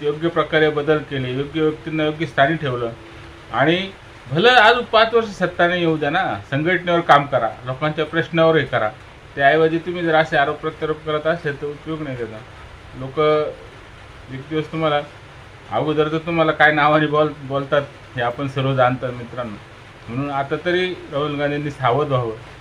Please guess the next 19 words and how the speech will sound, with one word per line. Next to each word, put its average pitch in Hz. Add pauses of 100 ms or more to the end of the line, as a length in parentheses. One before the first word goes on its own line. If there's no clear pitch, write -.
(240)
एवढ्या, 120
अ, 123
सगळ्या 127 (320)
नाचक्कीनंतर. 131 (580)
आणि 131
जे 135
काय 156
पुढचे 156
तीन 143
चार 147
वर्ष 147
आहे 113 (500)
ते 151
योग्य 165
प्रकारे 175 (180)
विरोधी 165
पक्ष 160 (580)
कसा 196
असतो 165